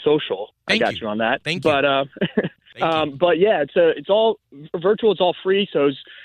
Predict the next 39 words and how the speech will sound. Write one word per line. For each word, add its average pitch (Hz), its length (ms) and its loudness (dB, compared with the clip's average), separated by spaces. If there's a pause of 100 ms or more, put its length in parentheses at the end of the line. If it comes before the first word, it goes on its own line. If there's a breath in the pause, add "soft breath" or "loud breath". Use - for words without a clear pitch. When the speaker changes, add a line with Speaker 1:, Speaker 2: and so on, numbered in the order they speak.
(540 loud breath)
Speaker 1:
super 240 200 2
cool. 233 180 4
I've 196 80 0
been 202 120 4
into 165 480 2
health 175 180 0
and 147 120 -10
fitness 156 240 0 (140)
for 131 140 0
pretty 160 180 0
much 139 180 0
my 127 140 0
entire 123 320 0
life. 123 240 2 (160)
Played 117 260 -2
college 127 280 0
and 117 80 -8
professional 113 360 -4
baseball, 117 420 2
but 110 240 0
that's 113 200 -2
how 123 80 -2
I 110 80 -2
kind 113 180 -6
of 104 80 -4 (140)
got 120 180 0
the - 60 -8
passion 120 480 -4
for 131 220 4
it. 120 120 -6
But, 117 160 0
um, 113 400 -2
long 147 180 0
story 135 280 0 (100)
short, 139 340 4 (160)
um, 110 320 -4 (600)
you 135 100 2
know, 123 140 4
we, 131 360 2